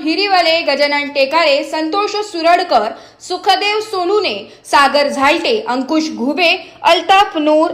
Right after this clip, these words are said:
अभिषेक गोलांडे, दीपक सोमासे, कृष्णा देशमाने, ऋषिकेश सवडतकर,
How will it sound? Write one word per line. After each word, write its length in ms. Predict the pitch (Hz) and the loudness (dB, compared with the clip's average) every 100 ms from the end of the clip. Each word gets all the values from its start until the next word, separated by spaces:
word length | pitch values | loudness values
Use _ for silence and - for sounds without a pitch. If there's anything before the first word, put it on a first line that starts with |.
| - | 0
अभिषेक 560 | 269 311 311 392 392 262 | 0 0 0 0 -2 2
गोलांडे, 560 | 269 277 302 349 226 208 | 2 4 2 0 -2 -2
दीपक 460 | 247 302 339 415 | -2 0 2 2
सोमासे, 640 | - 359 339 330 320 311 311 - - - | 0 -2 0 0 0 0 0 -4 -16 -12
कृष्णा 400 | 349 381 - 440 | -6 -6 -2 0
देशमाने, 680 | 427 392 381 359 349 330 330 | 0 0 -2 -4 -2 0 -2
ऋषिकेश 440 | 277 320 311 311 330 | -4 -6 -4 -2 -2
सवडतकर, 1000 | 330 330 302 285 320 349 359 381 285 | -4 -2 -2 2 4 2 0 0 4